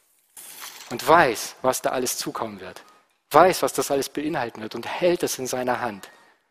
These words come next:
Und da ist das Leben von jedem Einzelnen von uns auch mit drin in dieser Dimension.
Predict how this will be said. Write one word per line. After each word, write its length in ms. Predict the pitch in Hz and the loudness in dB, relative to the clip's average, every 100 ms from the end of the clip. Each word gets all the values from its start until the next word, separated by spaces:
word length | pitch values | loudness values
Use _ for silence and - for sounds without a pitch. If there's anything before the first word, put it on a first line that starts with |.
| _ _ _ _ | _ _ _ _
Und 60 | 113 | -4
da 60 | 120 | -4
ist 140 | - | -2
das 160 | 127 135 | -4 -2
Leben 200 | 127 123 | -2 -2
von 140 | 120 | -4
jedem 240 | 120 120 | -2 0
Einzelnen 380 | 113 113 - 107 | 0 -2 -6 -8
von 160 | - 104 | -10 -10
uns 140 | 104 | -6
auch 220 | 110 104 | -6 -6
mit 200 | 117 - | -10 -10
drin 160 | 110 98 | -10 -10
in 120 | 107 | -10
dieser 280 | 107 104 104 - - _ _ _ - - - - - _ - | -10 -8 -10 -12 -20 _ _ _ -18 -16 -16 -20 -20 _ -6
Dimension. 720 | 127 123 117 113 113 110 104 | -2 0 0 0 2 2 0